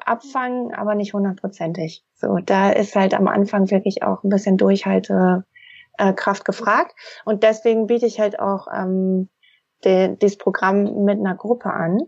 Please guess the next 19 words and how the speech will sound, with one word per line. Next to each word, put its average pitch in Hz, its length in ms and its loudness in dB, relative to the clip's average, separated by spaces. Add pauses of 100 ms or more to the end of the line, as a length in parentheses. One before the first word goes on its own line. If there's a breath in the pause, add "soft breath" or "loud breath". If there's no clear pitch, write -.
(160)
Also 180 140 0
es 165 80 -6
geht, 185 240 0
man 185 120 2
kann's 214 200 0
alleine 196 340 2
machen, 226 220 0
aber 202 120 -2
man 196 140 0
kann's 202 240 -4
auch 202 100 -8
mit 190 120 0
einer 190 100 -2
Gruppe 220 260 -2
machen, 208 320 2
mit 196 120 4
meiner 196 240 4
täglichen 208 400 0
Betreuung. 220 540 2